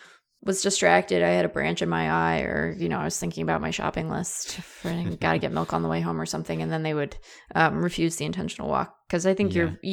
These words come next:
Speaker 1: you, you, we're going to be very nervous about potential impropriety with the infusion of, of gambling into this space. So I think that they would
Speaker 2: Right.
Speaker 1: say, "Yeah, we gotta, we have to do what's best for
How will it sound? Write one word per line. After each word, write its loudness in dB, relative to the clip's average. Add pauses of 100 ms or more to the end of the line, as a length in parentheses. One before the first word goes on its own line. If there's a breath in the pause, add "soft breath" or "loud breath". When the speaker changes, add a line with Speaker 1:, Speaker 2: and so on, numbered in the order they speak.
Speaker 1:
you, -6
you, -2
we're 4
going 8
to 0
be 6
very 10
nervous 0 (300 loud breath)
about 4 (240 loud breath)
potential 2
impropriety -2 (200 soft breath)
with 2
the 0
infusion -2
of, -6
of -2
gambling -4
into -4
this -4
space. -4
So 0
I 2
think -6
that -10
they 0
would -2
Speaker 2:
Right. -4
Speaker 1:
say, -6 (100)
"Yeah, -8
we 2
gotta, 0
we 4
have 6
to 2
do 8
what's 2
best 0
for -2